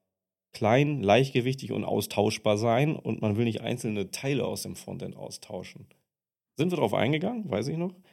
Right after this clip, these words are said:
Haben wir nach Feedback gefragt. Sehen viele halt so, dass sie sagen, „Ey, wenn ich da jetzt auch noch zwanzig Abstraktionslayers ins Frontend packe,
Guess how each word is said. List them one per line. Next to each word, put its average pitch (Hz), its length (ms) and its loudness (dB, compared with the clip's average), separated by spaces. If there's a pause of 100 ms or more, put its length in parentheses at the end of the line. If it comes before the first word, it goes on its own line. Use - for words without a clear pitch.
(160)
Haben 135 80 4
wir 147 80 4
nach 117 80 2
Feedback 127 320 -2
gefragt. 131 580 2 (360)
Sehen 131 400 2
viele 147 460 0
halt 123 260 2
so, 123 280 2
dass 113 220 -4
sie 110 80 -4
sagen, 107 480 -4 (640)
„Ey, 110 100 -10
wenn 107 80 -4
ich 104 80 -6
da 113 60 0
jetzt 110 100 -2
auch - 80 -4
noch 101 320 -4
zwanzig 107 400 -4
Abstraktionslayers 104 840 -2
ins 101 160 -6
Frontend 131 420 -2
packe, 123 420 -6